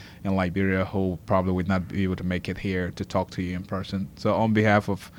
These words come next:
all the children, all the people in Liberia that we work with today, you know, I just wanna say thank you so much. And the Catholic Church has been amazing.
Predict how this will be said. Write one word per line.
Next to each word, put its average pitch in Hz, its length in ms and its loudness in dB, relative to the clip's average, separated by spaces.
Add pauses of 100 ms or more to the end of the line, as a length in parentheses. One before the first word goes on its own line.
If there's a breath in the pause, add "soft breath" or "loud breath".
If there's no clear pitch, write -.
(300 loud breath)
all 107 200 6
the 113 100 4
children, 101 600 2 (360 loud breath)
all 110 160 6
the 104 80 4
people 104 300 4
in 95 60 4
Liberia 95 380 2
that 92 120 0
we 95 80 2
work 95 280 0
with 95 120 -2
today, 92 560 -2 (340 loud breath)
you 95 60 -2
know, 92 80 2
I 95 100 4
just - 180 -6
wanna 92 160 2
say 92 240 0
thank 98 240 0
you 98 60 0
so 101 240 0
much. 92 400 0
And 92 220 -2
the 85 80 -2
Catholic 104 420 0
Church 95 300 0
has 87 100 -2
been 98 160 2
amazing. 98 580 2